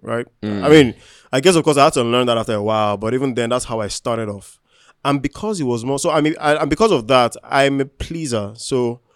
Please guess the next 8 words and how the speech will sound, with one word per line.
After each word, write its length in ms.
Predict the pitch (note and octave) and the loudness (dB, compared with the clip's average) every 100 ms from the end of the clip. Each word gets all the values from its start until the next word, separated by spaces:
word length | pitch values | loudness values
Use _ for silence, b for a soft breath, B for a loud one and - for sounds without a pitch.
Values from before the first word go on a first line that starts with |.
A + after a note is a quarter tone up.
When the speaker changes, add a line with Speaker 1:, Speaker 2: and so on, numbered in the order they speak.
| _ _ _ _ - | _ _ _ _ -4
Speaker 1:
until 280 | C#3+ D3 C#3+ | -4 -2 -4
the 80 | |
person 720 | D3+ F#3 F3+ F#3+ F#3+ F#3+ F#3 _ - - - | -2 -2 -2 -4 -4 -6 -8 _ -20 -10 0
is 260 | D#3 D3+ | 4 2
or 160 | D3+ B2 | 0 -4
seems 480 | - - D3+ E3+ - | -4 -2 -2 -2 -4
satisfied, 720 | A2 G#2+ - G#2+ G#2 C3 F#3+ _ _ _ _ b b b b _ - | -6 -8 -10 -8 -8 -8 -14 _ _ _ _ b b b b _ -8
I, 280 | B2+ - | -8 -8